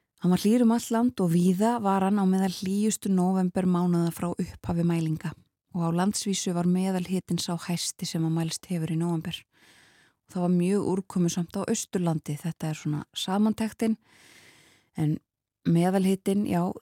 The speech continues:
þremur gráðum hlýrri en að meðallagi í nóvember. Og, eh, hann sló naumlega hitamet nóvembermánaðar frá nítján hundrað fjörutíu og fimm. Og, eh,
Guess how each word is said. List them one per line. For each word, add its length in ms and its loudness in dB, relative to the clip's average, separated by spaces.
þremur 600 0
gráðum 480 0
hlýrri 380 -2
en 160 2
að 100 2
meðallagi 460 2
í 80 2
nóvember. 380 0
Og, 380 -2
eh, 60 -6
hann 180 -2
sló 520 -4
naumlega 720 2
hitamet 540 0
nóvembermánaðar 880 -2
frá 160 -2
nítján 400 -2
hundrað 240 -6
fjörutíu 320 -6
og 40 -6
fimm. 340 -6
Og, 420 2
eh, 140 4